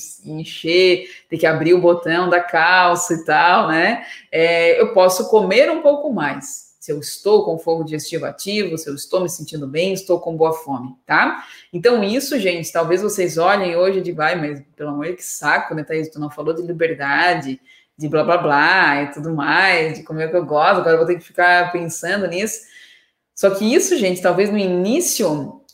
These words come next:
seja algo que vocês precisem pensar. Quanto mais vocês fizerem, mais vai ficar natural pra vocês. É como trabalhar e fortalecer um músculo.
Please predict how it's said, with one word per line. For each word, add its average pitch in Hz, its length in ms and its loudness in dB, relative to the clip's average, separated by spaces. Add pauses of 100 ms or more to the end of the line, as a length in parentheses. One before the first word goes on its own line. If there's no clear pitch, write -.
(100)
seja 226 420 2
algo 220 140 4
que 240 120 -2
vocês 247 180 -4
precisem 240 420 -4
pensar. 202 800 -2
Quanto 196 240 -4
mais 214 440 -2
vocês 214 320 -2
fizerem, 165 680 0
mais 233 760 0
vai 190 180 0
ficar 190 420 -2
natural 214 680 0
pra 175 100 0
vocês. - 640 -8 (360)
É 208 200 6
como 262 280 2
trabalhar 208 640 4
e 208 40 -2
fortalecer 196 920 -4
um 269 160 -2
músculo. - 560 -2